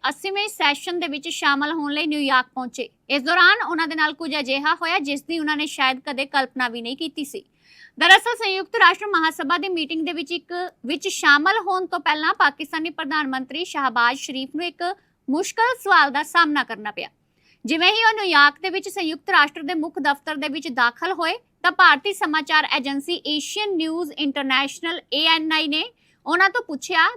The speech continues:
ਕਿ ਕੀ ਪਾਕਿਸਤਾਨ ਸਰਹੱਦ ਪਾਰ ਤੋਂ ਅੱਤਵਾਦ ਨੂੰ ਕਦੋਂ ਬੰਦ ਕਰੇਗਾ।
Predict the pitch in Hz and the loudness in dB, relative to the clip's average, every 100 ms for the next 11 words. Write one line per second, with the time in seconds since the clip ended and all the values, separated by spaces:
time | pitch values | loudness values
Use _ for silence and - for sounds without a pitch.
0 | - 392 - 370 381 269 269 339 - - | -4 -6 -4 -4 4 4 4 -4 -6 0
1 | 349 453 - 320 277 277 311 285 277 359 | 0 0 -4 0 -2 0 2 2 2 -4
2 | 285 277 285 269 294 381 381 392 277 254 | -2 -4 -2 -2 -2 -2 -2 0 0 -2
3 | 220 226 214 202 | -4 -10 -10 -10